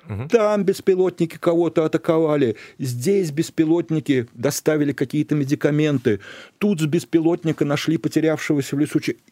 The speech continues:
Speaker 2: и вдруг оказывается, что вот эти самые какие-то беспилотные дроны, ну что за фигня, вот тут жужжат, фотографируют меня, когда я не просил, а ещё один тут над моим участком зачем-то летал.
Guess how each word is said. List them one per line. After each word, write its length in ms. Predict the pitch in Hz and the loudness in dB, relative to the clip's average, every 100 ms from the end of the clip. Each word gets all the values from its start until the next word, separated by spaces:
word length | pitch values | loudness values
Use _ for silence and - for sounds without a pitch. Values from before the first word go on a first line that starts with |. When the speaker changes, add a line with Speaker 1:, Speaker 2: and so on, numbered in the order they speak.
| - | -4
Speaker 2:
и 80 | 131 | -2
вдруг 240 | 175 - | -2 -2
оказывается, 520 | - 165 180 139 - | -2 0 2 0 -2
что 180 | - 113 | -4 -2
вот 100 | 110 | -2
эти 160 | 131 - | -4 -4
самые 480 | - 131 107 104 - - - | 0 0 2 0 -4 -14 -12
какие-то 300 | - 143 185 | -6 -4 -4
беспилотные 680 | 110 95 - 139 165 - 131 | -4 -6 -4 -2 -2 0 -2
дроны, 300 | 123 185 185 | 0 0 0
ну 120 | 131 117 | -2 -2
что 220 | - 175 | -2 -2
за 120 | 110 | -2
фигня, 440 | - 113 101 143 | -4 -2 0 0
вот 180 | 113 95 | 0 -4
тут 160 | 120 98 | -4 -6
жужжат, 580 | 82 101 92 85 127 - | -6 -6 -4 -2 -2 -4
фотографируют 760 | 107 104 90 101 135 135 120 117 | -8 -8 -4 -4 -2 -2 -2 -2
меня, 180 | 110 107 | -2 -2
когда 260 | 107 98 | -2 0
я 80 | 101 - | -2 -4
не 160 | 117 | -8
просил, 480 | 104 123 - 117 90 - - - | -4 -4 -2 -4 -4 -8 -20 -14
а 100 | - | -6
ещё 260 | 87 - 113 | -6 -2 -2
один 160 | 101 101 | 0 -2
тут 180 | 92 78 | -6 -6
над 160 | 87 | -4
моим 300 | 92 95 92 | -2 -2 -2
участком 480 | 90 - - - 123 | -2 -2 -2 -2 -4
зачем-то 420 | 101 - 120 131 | -4 -2 -2 0
летал. 340 | 120 123 95 | -2 0 -2